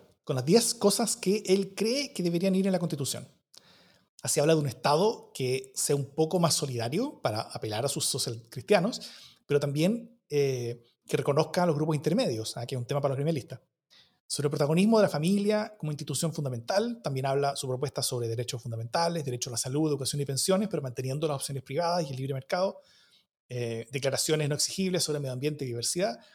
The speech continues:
Separación de poderes, obviamente, algo de centralización, más allá de reconocer a pueblos originarios.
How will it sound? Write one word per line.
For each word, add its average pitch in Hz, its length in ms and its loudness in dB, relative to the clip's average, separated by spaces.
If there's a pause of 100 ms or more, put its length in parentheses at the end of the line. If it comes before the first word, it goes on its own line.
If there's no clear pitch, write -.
(260)
Separación 143 440 2
de 170 80 0
poderes, 240 340 6
obviamente, 208 420 0
algo 143 260 0
de 139 40 2
centralización, 160 840 -2
más 156 120 -4
allá 147 140 2
de 139 60 2
reconocer 139 360 0
a 143 60 2
pueblos 147 180 2
originarios. 196 640 0